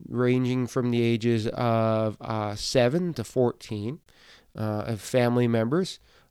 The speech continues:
I'm on multiple things, boards, if you would, that make decisions from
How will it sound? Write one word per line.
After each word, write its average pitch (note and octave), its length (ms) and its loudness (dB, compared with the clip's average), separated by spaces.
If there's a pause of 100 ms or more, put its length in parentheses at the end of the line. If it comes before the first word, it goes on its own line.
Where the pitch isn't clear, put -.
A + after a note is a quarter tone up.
I'm B2+ 200 0
on B2 340 2
multiple C#3 720 4
things, B2+ 680 0
boards, B2+ 680 2
if C#3 240 -4
you B2+ 160 0
would, C#3 240 2
that A#2+ 240 -2
make A#2+ 260 0
decisions B2+ 580 0
from A2 360 -2